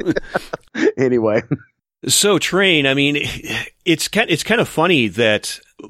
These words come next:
Speaker 2: both companies have teased this, and it's one of those things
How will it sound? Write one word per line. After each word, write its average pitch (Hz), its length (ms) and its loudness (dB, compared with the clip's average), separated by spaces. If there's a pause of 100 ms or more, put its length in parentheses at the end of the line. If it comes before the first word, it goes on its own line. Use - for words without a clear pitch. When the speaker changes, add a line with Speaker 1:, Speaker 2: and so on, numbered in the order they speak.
Speaker 2:
both 127 420 2
companies 147 580 2
have - 160 -2
teased 127 480 2
this, 139 480 2 (440)
and 117 460 0
it's 147 180 -2
one 156 240 2
of 233 80 2
those 165 300 2
things 135 580 0